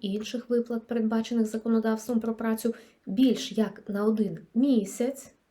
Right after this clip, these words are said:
виплата їх не в повному обсязі, а, це є фі-, фінансова відповідальність і штрафна санкція, а, трикратний розмір від мінімалки, тобто шість сімсот на три — це є двадцять тисяч сто.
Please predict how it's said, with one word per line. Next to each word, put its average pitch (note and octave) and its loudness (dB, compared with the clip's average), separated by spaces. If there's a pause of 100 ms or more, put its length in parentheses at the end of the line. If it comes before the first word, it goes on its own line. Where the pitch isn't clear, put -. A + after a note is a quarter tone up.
(600)
виплата G#3 0
їх F3+ -10
не A3+ 4
в E4+ -2
повному A#3+ 2
обсязі, A3+ -2 (500)
а, F#3+ -4 (180)
це - -6
є F3+ -10 (260)
фі-, A3 -8
фінансова G#3 -2
відповідальність C4 0
і G#3+ -2
штрафна G#3 -6
санкція, D4+ -2 (460)
а, F#3 -6
трикратний A3 0
розмір D#4 -2 (100)
від G#3+ 0
мінімалки, G#3 4
тобто D4+ 0 (160)
шість - -4
сімсот F#3+ -6
на A#3+ 0
три — E4+ -2
це C#4+ -8
є F#3 -4
двадцять E3+ -10
тисяч - -4
сто. - -6